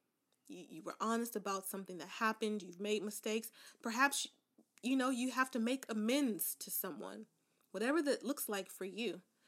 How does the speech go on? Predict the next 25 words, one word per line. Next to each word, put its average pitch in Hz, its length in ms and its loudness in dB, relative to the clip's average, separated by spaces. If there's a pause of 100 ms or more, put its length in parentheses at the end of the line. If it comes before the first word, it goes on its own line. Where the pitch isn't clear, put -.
(120)
perhaps - 340 -12
you 196 80 -6
have 214 160 -6
to 220 80 -2
make 220 220 0
amends 233 340 0
to - 100 -6
yourself. 254 600 -4 (880)
But 185 80 -4
whatever 220 260 2
that 240 100 2
looks 247 200 0
like 247 180 0
for 247 80 -6
you, 226 320 -2 (460)
once 214 560 0
you've 254 160 -4
had 233 260 0
that 196 180 -2
come 220 220 0
to 208 60 -2
Jesus 214 340 -4
talk 220 280 0
with 208 140 0
yourself, 208 560 -2